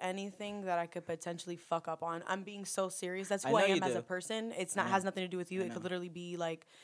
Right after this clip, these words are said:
Speaker 1: somebody could be pregnant in front of me, and I'll be afraid to ask if they're pregnant 'cause I'm like, "What if they're just fat or they have liver disease?" Now I just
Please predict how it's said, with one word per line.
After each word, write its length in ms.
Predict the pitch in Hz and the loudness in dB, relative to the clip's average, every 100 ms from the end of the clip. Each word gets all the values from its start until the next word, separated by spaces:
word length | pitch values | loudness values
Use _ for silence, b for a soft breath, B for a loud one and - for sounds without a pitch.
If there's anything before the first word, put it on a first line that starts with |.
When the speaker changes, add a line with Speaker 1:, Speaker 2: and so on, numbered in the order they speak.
| B | B
Speaker 1:
somebody 260 | - 254 311 | 2 8 8
could 80 | 294 | 8
be 100 | 254 | 2
pregnant 280 | 202 202 220 | 4 4 4
in 60 | |
front 120 | 214 226 | 2 4
of 40 | |
me, 100 | 233 | 2
and 100 | 196 | 4
I'll 80 | 190 | 4
be 120 | 185 | 4
afraid 400 | 175 - 180 175 | -2 -2 -2 0
to 100 | - | 2
ask 240 | 165 165 - | 2 2 -2
if 80 | 165 | -4
they're 100 | 165 | -4
pregnant 360 | 165 165 165 | -4 -4 -6
'cause 100 | 165 | -4
I'm 80 | 175 | 0
like, 160 | 180 160 | 0 2
"What 140 | 165 | 2
if 80 | 175 | 2
they're 120 | 180 175 | 0 -4
just 160 | 160 | 0
fat 200 | 175 170 | 4 4
or 80 | 170 | 2
they 100 | 165 | 0
have 160 | 165 160 | -2 -2
liver 200 | 160 160 | -4 -4
disease?" 520 | 160 160 160 160 - _ | -6 -8 -10 -12 -16 _
Now 180 | - 180 | 0 4
I 80 | 175 | 4
just 220 | 170 165 | 0 -10